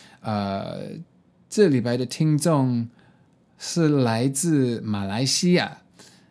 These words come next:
呃，他的网络的外号好像是哲学家，所以接下来这首歌是来自马来西亚的哲学家选的。这首歌叫做《那个早晨》。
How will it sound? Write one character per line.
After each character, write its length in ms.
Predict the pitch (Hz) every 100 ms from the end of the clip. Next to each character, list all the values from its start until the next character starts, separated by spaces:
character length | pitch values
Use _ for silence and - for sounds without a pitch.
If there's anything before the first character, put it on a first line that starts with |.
| _ _ _
呃， 280 | 117 117 113
他 240 | 113 151 160
的 260 | 156 147 -
网 480 | 135 110 107 98
络 160 | 117 147
的 100 | 156
外 320 | 151 180 156
号 180 | 139 139
好 160 | 113 110
像 200 | 131 123
是 340 | 151 120 - - _ _ _ -
哲 260 | 139 190
学 300 | 196 156 170
家， 380 | 165 185 202 202 - - - - _
所 320 | - - 175
以 220 | 127 110 - _ -
接 120 | 185
下 100 | 165
来 60 | 143
这 120 | 175
首 200 | 151 101
歌 280 | - 143 143
是 380 | - - 147 131
来 160 | 120
自 140 | 120 147
马 120 | 110
来 160 | 127
西 220 | 135 - 165
亚 100 | 135
的 300 | 123 117 -
哲 260 | - 165 196
学 300 | 196 147 143
家 320 | 170 160 160 - - -
选 460 | - - 98 98
的。 260 | 117 117 - - - - -
这 200 | 285 220
首 200 | 147 139
歌 160 | 202 190
叫 220 | 220 202
做 340 | 196 170 151 - - _ _ -
《那 240 | 254 226
个 480 | 156 - 180 127 - _
早 340 | - 110 98 107
晨》。 420 | - 123 156